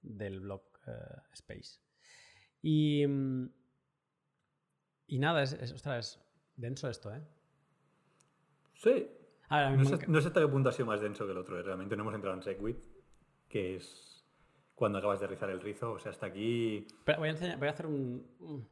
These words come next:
Speaker 1: ¿sabes? Aquello del, del, de la puntita. <laughs> Siguiendo con los símiles, eh, malos. Esto es Segwit. ¿Eh? Y esta parte rojo,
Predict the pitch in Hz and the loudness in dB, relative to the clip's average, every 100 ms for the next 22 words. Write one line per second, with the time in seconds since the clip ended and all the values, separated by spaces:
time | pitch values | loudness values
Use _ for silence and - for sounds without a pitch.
0 | _ _ _ - 139 139 135 139 131 127 | _ _ _ -4 -2 0 0 0 0 0
1 | 120 113 120 _ 123 117 110 120 135 _ | -2 -4 -10 _ -8 -6 -8 -12 -20 _
2 | _ _ _ _ _ _ _ _ _ - | _ _ _ _ _ _ _ _ _ -10
3 | 117 117 131 127 156 156 104 - _ - | -6 -2 0 2 2 0 -4 -14 _ -12
4 | - - - 110 - 170 - - - - | -12 -6 0 6 6 6 4 -2 -16 -10
5 | - 120 127 131 131 120 - 131 123 113 | -4 0 0 2 0 0 0 0 0 -2
6 | 104 101 - _ _ _ _ - - - | -4 -8 -14 _ _ _ _ -20 -14 -6
7 | 113 107 104 107 113 120 160 - - _ | -4 -2 -4 -4 -2 -2 -4 -8 -16 _
8 | - 127 175 - - 98 - _ _ _ | -14 -6 -4 -2 -4 -8 -16 _ _ _
9 | _ _ _ _ _ _ _ _ - 165 | _ _ _ _ _ _ _ _ -12 -10
10 | 190 _ _ _ _ _ _ _ 104 135 | -10 _ _ _ _ _ _ _ -6 -2
11 | 127 127 131 127 135 - 156 - _ | 0 0 0 -2 -2 -4 -4 -6 _